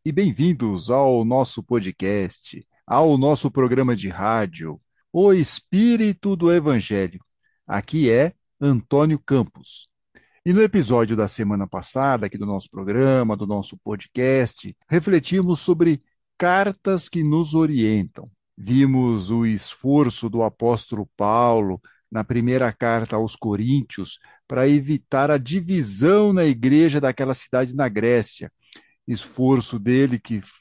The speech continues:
foi bem interessante, porque também é uma lição para nós aqui nos dias de hoje. Vimos ainda como as cartas foram importantes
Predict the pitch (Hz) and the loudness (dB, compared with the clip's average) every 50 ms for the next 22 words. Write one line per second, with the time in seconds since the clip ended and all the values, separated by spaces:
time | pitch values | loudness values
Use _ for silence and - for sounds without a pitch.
0 | _ _ _ - 123 117 104 107 127 139 151 147 139 123 135 120 117 110 - - | _ _ _ -2 -2 -2 -2 0 0 2 2 2 0 0 -2 0 0 -2 -4 -2
1 | - 147 165 170 143 - - - _ _ _ _ _ - 147 143 156 - 185 165 | 0 0 2 0 -2 -4 -12 -18 _ _ _ _ _ -12 -8 -6 -2 0 0 0
2 | 175 180 180 180 175 170 160 - - - 151 156 160 165 160 - - 160 147 156 | 2 0 2 0 2 0 0 -2 0 2 2 2 2 2 -2 -2 0 0 2 2
3 | 160 151 135 127 127 131 131 135 127 123 117 - - 139 135 139 123 107 117 127 | 2 2 2 2 2 2 2 2 0 -2 -4 -4 -4 -2 -2 -2 -4 -4 -2 -2
4 | 131 135 120 120 131 127 117 120 123 127 127 120 113 95 80 82 - 80 - _ | -2 -2 -2 -2 -2 0 0 2 2 4 4 4 2 0 -4 -10 -16 -18 -20 _
5 | _ - - 131 160 165 165 147 139 143 139 147 165 165 143 123 98 - - - | _ -4 2 2 4 4 4 4 4 4 4 4 2 2 2 0 0 -2 -8 -20
6 | _ _ - 151 165 170 175 160 139 - - _ - 147 139 156 165 156 - 143 | _ _ -2 0 0 2 2 2 0 -2 -6 _ -2 0 0 0 0 -2 -2 -4
7 | 127 - - 156 156 156 156 139 - 147 139 123 113 - - 147 156 175 170 147 | -6 -4 -2 -2 0 0 -2 -2 -2 -2 0 0 -2 -2 0 0 2 2 0 -2
8 | - - - - | -6 -16 -20 -20